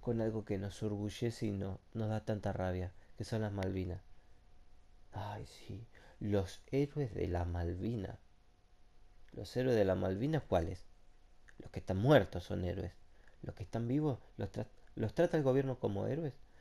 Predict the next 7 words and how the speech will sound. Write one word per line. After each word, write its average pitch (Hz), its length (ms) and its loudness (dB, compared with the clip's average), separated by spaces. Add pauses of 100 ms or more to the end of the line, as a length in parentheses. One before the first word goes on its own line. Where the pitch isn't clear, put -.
(160)
¿Los 104 140 0
tratamos 160 420 2
nosotros 123 460 -2
como 101 340 0
héroes? 139 300 -2 (380)
¿Los 107 120 2
vanagloriamos? 101 800 4